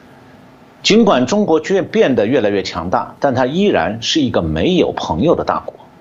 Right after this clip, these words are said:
这就让我想起中国古代典籍啊，《孟子》当中的两句话。孟子我们都知道是四书，《论语》、《孟子》、这个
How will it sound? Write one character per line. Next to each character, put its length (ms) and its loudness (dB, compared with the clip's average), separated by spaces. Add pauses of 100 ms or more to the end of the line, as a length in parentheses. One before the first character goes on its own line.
(640)
这 100 2
就 120 4
让 160 4
我 80 4
想 240 -2
起 180 -2
中 220 -2
国 360 0 (520)
古 280 0
代 180 2
典 400 -4
籍 240 -2
啊， 100 -8 (800)
《孟 320 2
子》 200 -12 (1700)
当 140 2
中 180 -2
的 100 -6 (360)
两 300 -2
句 160 0
话。 280 -4 (180)
孟 260 2
子 100 -2
我 60 2
们 180 -4
都 120 -4
知 180 -8
道 180 -2
是 260 -2
四 280 -2
书， 340 0 (680)
《论 260 4
语》、 420 0 (220)
《孟 260 2
子》、 460 -4 (260)
这 120 -2
个 480 -6